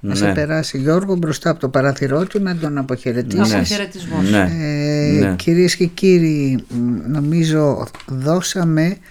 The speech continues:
Speaker 1: ενάυσματα και δώσαμε και το ύφος και το πνεύμα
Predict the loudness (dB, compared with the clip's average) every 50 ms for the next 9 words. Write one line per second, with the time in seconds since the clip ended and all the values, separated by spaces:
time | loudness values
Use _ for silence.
0 | -20 -20 -20 -14 -6 -2 0 2 4 4 4 2 2 2 2 2 2 2 0 0
1 | -2 -2 0 -2 -2 -4 -2 -2 -2 0 2 2 2 2 0 0 0 0 0 0
2 | 0 0 0 0 0 0 2 4 4 4 4 2 2 -2 -2 0 -2 0 0 0
3 | -2 -2 -2 0 0 2 2 2 0 0 -2 0 0 0 -2